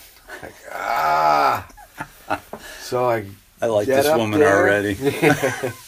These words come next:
Speaker 1: We just talked about this story, and she's like, "Oh, I wasn't a good mom, was I?" I was like, "Well,
Speaker 2: <laughs> No, you were a
Speaker 1: I'm
Speaker 2: great
Speaker 1: still
Speaker 2: mom.
Speaker 1: riding." <laughs> So, uh, yeah, so I go to the racetrack. And we, between then, I,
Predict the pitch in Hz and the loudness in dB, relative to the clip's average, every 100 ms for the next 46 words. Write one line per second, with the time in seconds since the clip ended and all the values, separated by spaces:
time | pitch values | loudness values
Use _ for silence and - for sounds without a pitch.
0 | - - 139 139 131 131 123 - 95 95 | -16 -6 -4 -4 -4 -2 -2 -4 -6 -6
1 | - 98 - 107 104 104 - 95 82 101 | -6 -12 -8 -8 -8 -12 -10 -8 -6 -6
2 | - 147 139 92 87 85 85 120 - - | -6 -6 -6 -8 -12 -10 -8 -10 -8 -6
3 | 151 82 - 82 98 - 135 - 233 170 | -6 -4 -2 -2 -4 0 0 0 -2 -2
4 | 180 160 135 135 220 254 175 175 262 233 | 0 0 0 2 4 6 6 8 8 8
5 | 175 - - - - - - - 277 254 | 4 -4 -2 -4 -4 -16 -18 -6 -6 -4
6 | - 139 131 123 117 110 147 170 131 135 | -2 2 2 2 2 2 2 2 2 2
7 | 127 120 104 104 120 139 160 151 - - | 4 2 0 -2 2 2 0 -6 -18 -18
8 | 127 131 120 117 113 - 117 139 151 143 | -8 -6 -4 -4 -6 -6 -4 -4 -4 -10
9 | 135 170 - - - - - _ _ - | -6 -6 -6 -12 -20 -20 -20 _ _ -16
10 | 117 175 190 156 151 147 113 98 113 | -8 -2 0 2 0 0 -8 -8 -8